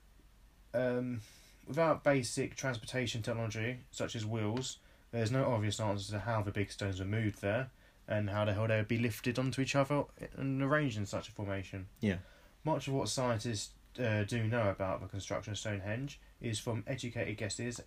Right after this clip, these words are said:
Speaker 1: and constantly evolving technology, the newest of which suggests that, in fact, two of the largest boulders, uh, that make up Stonehenge have always been more or less where they sit today. So it's saying they've always been there.
Speaker 2: Hmm.
Speaker 1: They were there during a time.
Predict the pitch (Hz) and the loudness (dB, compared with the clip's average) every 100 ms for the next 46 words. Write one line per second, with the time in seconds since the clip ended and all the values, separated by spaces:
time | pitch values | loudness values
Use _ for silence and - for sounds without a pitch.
0 | - 117 117 117 113 - 127 107 123 123 | -2 0 0 -4 -6 -6 -6 -4 -4 -4
1 | - 120 110 113 113 117 110 113 127 110 | -4 -8 -4 -2 -2 -6 -8 -8 -6 -6
2 | 73 98 - - - - - - - 127 | -6 -8 -10 -18 -20 -20 -20 -6 -2 0
3 | 180 139 104 107 - 110 117 98 - - | 2 0 0 -2 -2 -2 0 0 -2 -2
4 | 117 117 117 - 127 - - - - 196 | 0 0 -4 -2 -2 -4 -14 -8 -4 0
5 | 190 117 101 101 95 101 95 92 92 117 | 0 0 0 0 -2 -6 -4 -4 -4 -6
6 | - - - - 101 98 98 107 101 - | -8 -20 -20 -8 -4 -2 -2 -4 -4 -6
7 | 98 107 98 101 120 - - 117 - 143 | -6 -4 -2 -2 -4 -6 -10 -10 -2 0
8 | 139 135 127 123 123 117 110 - 120 139 | 2 2 0 -2 0 -2 -4 -8 -2 2
9 | 156 139 120 101 101 104 - 113 107 104 | 4 2 2 4 2 0 -6 -2 0 0
10 | 110 - - - 107 87 - - - - | -2 -4 -6 -6 -4 -2 -4 -10 -18 -20
11 | - - - - - 92 90 87 90 120 | -18 -10 -10 -8 -8 -6 -2 -2 0 0
12 | 98 92 - 90 90 92 92 - - 104 | 0 0 -4 -2 0 2 0 -2 2 2
13 | 87 90 92 98 95 90 87 98 92 - | 2 -2 0 0 2 0 0 -2 -2 -4
14 | 95 90 | -4 -4